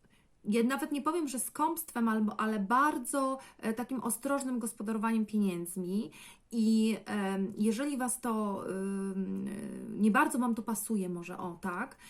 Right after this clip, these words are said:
e, i chcielibyście o tym w styczniu na przykład, e, właśnie porozmawiać z kimś, kto jest zależny, e, kto jest od, władny, jak gdyby, od kogo jesteście uzależnieni pod tym względem, to dobrze by było przeprowadzać takie rozmowy właśnie też w bardzo mądry,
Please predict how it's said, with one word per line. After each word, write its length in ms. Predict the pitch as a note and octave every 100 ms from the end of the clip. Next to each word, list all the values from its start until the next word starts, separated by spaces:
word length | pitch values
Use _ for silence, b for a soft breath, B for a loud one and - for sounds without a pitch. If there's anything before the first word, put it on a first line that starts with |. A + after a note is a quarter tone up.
| B B -
e, 480 | G#3 G#3 G3+ G3 F#3+
i 80 |
chcielibyście 460 | G3+ B3+ A#3+ A3+ B3
o 40 |
tym 140 | A3+ A3+
w 40 |
styczniu 320 | - A3+ A#3
na 120 | G#3+ G#3
przykład, 300 | - G#3 -
e, 220 | G3+ G3+
właśnie 320 | G3+ G#3+ A#3
porozmawiać 580 | G#3+ G#3+ G3+ A3 G3+ G3
z 40 | -
kimś, 260 | G#3+ G3+
kto 120 | G3+
jest 280 | F#3+ G3 -
zależny, 500 | - F#3+ F#3+ F#3 F#3+
e, 280 | F#3 F#3 F#3
kto 280 | - G3+ G3+
jest 340 | G3 F#3+ -
od, 200 | - F#3+ -
władny, 720 | E3+ A3 G#3 F3 E3 F#3 A#3
jak 160 | F#3
gdyby, 480 | F3+ - E3+ F3+ G3
od 140 | G#3 -
kogo 200 | G3+ F#3+
jesteście 380 | F#3+ G3 -
uzależnieni 560 | G3 G3 F#3 G#3 G#3+ G#3
pod 160 | F3 -
tym 120 | F3
względem, 500 | F3+ F3 F3 F#3+ A#3+ B B B B
to 100 | G3+
dobrze 300 | A3+ A#3 B3
by 60 | G#3+
było 320 | G#3+ A3+ A3 B -
przeprowadzać 580 | A3+ G3+ G3 A3 A#3+ -
takie 280 | G#3 G#3
rozmowy 600 | F#3+ F#3 G3 G3+ G3+ A#3 A#3 B -
właśnie 260 | G3 G#3+
też 200 | A3+ G#3+
w 40 | G3
bardzo 320 | G3 G3 F#3+
mądry, 540 | F#3+ A3 A#3+ A#3+ B3